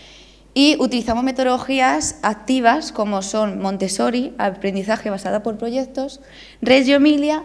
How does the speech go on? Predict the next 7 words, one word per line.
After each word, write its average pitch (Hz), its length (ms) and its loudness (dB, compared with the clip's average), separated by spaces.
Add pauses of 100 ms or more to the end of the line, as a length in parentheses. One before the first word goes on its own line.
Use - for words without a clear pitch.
(140)
y 285 300 2
Game-Based 226 500 2
Learning, 185 480 -2
que 208 160 0
es - 200 -10 (160)
juego 202 280 2
digital. - 460 -8